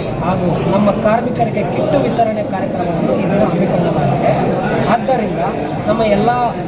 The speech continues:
ಕಾರ್ಮಿಕ ಬಂಧು ಮಿತ್ರಗಳು ಈ ದಿನ ಬಂದು ಈ ಒಂಥರ ಹಬ್ಬದ ರೀತಿಯಲ್ಲಿ ನಮ್ಮ ಒಂದು ಈ ಅಂಬೇಡ್ಕರ್ ಭವನದಲ್ಲಿ ಬಂದು ಎಲ್ಲರೂ ಒಂದುಗೂಡಿ ಒಂದು ದಿನ ಒಂದು ಕೆಲಸಕ್ಕೆ ನಾವು ರಜಾ ಹಾಕಿ ಬಂದು ನಾವು ನಿಮ್ಮ ಕಾರ್ಯಕ್ರಮವನ್ನು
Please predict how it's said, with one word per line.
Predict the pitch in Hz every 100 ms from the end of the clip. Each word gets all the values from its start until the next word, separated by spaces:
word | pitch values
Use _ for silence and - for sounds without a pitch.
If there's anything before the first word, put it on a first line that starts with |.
| - - - -
ಕಾರ್ಮಿಕ | 226 233 240
ಬಂಧು | 240 202 202 214
ಮಿತ್ರಗಳು | 214 208 202 196 208 220 - - - - - - 220
ಈ |
ದಿನ | 208 233
ಬಂದು | 214 208 214 233 240 - - - 214 214
ಈ | 208
ಒಂಥರ | 208 202 - 208 202 202 - - -
ಹಬ್ಬದ | 208 285 277
ರೀತಿಯಲ್ಲಿ | 247 240 240 226 220 180 - - - - - 185
ನಮ್ಮ | 190 190 190 175 185
ಒಂದು | 190 185 - -
ಈ | 214
ಅಂಬೇಡ್ಕರ್ | 202 185 214 226 - 208 -
ಭವನದಲ್ಲಿ | 170 185 190 180 165 170 214 - 180 175
ಬಂದು | 214 247
ಎಲ್ಲರೂ | 226 220 254
ಒಂದುಗೂಡಿ | 220 214 226 233 226 233 196 190 - 196
ಒಂದು | 208 208
ದಿನ | 196 226 214 - - -
ಒಂದು | 202 196 -
ಕೆಲಸಕ್ಕೆ | 202 - - 233
ನಾವು | 208 196 196
ರಜಾ | 180 196
ಹಾಕಿ | 208 208 214 226 214 - -
ಬಂದು | 196 226 233
ನಾವು | 208 196
ನಿಮ್ಮ | 185 180
ಕಾರ್ಯಕ್ರಮವನ್ನು | - 202 208 208 196 190 190